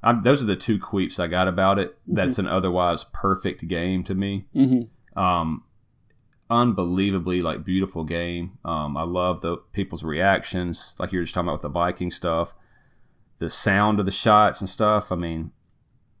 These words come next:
Speaker 1: I mean, here's another queep, man. I mean, I hate to bash the <laughs> game, but, like, the lever action rifle. Everybody that has ever shot a lever action rifle knows you shoot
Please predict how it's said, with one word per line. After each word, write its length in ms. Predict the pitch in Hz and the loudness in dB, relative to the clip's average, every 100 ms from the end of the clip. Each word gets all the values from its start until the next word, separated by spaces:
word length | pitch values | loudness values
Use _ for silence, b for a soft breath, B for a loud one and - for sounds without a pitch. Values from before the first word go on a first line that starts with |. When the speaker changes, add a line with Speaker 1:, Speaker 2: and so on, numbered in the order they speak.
| _ - | _ -14
Speaker 1:
I 180 | - 85 | -6 -2
mean, 200 | 110 110 | 2 4
here's 180 | 104 139 | 4 4
another 200 | 110 87 | 4 0
queep, 300 | - 90 78 | -2 -4 -4
man. 220 | 76 76 | -6 -4
I 40 | 107 | 0
mean, 120 | 143 | 4
I 60 | 143 | 6
hate 160 | 135 | 4
to 80 | 92 | 4
bash 300 | 101 95 92 | 2 2 2
the 220 | 120 - | 2 2
<laughs> 40 | - | 4
game, 260 | 127 110 | 4 4
but, 120 | 95 | 2
like, 320 | 95 123 180 - - B B B B | 2 2 0 -2 -2 B B B B
the 100 | 123 | 2
lever 420 | 101 117 139 120 | 8 8 10 10
action 400 | 110 117 - 113 95 | 10 8 4 0 4
rifle. 580 | 92 95 - 78 78 _ _ - | 4 4 0 -8 -8 _ _ 0
Everybody 640 | 127 165 120 120 113 113 | 2 4 6 6 6 4
that 240 | 101 92 - | 2 -2 -4
has 200 | 101 95 | -8 -4
ever 260 | 98 120 120 | 0 2 0
shot 400 | - 110 104 - | 2 2 2 2
a 80 | 90 | 0
lever 340 | 95 104 98 | 2 2 2
action 440 | 98 - 95 87 - | 2 0 -6 -6 -2
rifle 440 | 87 92 - 80 | 0 0 -2 -6
knows 580 | 85 98 90 85 - - - - - _ - | -2 0 0 -2 -6 -14 -20 -20 -20 _ -6
you 120 | 92 | -4
shoot 680 | - - 143 151 104 - | -4 -4 2 4 4 0